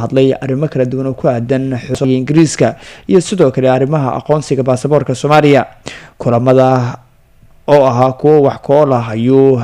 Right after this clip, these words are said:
agaasimaha guud ee hay'adda socdaalka iyo jinsiyadaha Soomaaliya waxa uu la qaatay mas'uuliyiin sarsare oo ka tirsan wasaaradda arrimaha gudaha, wasaaradda arrimaha dibadda iyo xafiiska baasaboorada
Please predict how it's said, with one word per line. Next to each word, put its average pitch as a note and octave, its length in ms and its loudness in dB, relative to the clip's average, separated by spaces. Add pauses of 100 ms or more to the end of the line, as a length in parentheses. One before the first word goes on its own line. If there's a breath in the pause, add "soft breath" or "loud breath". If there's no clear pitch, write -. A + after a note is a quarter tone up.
agaasimaha C3+ 640 0 (300 loud breath)
guud G3+ 320 4
ee D#3 100 4
hay'adda C3+ 380 2
socdaalka C3+ 460 0
iyo B2+ 100 -2
jinsiyadaha C3+ 460 2
Soomaaliya C3+ 520 0
waxa B2 220 0
uu C#3 80 2
la - 80 2
qaatay B2+ 320 -2
mas'uuliyiin C3+ 400 -2
sarsare C3 280 0
oo C3 60 2
ka D3+ 120 -2
tirsan A#2 340 -4 (340 loud breath)
wasaaradda D#3+ 460 2
arrimaha C3+ 380 0
gudaha, C3+ 580 2
wasaaradda B2+ 420 0
arrimaha C3+ 340 0
dibadda C3 600 0
iyo B2+ 140 -2
xafiiska C3+ 440 -6
baasaboorada C3 760 0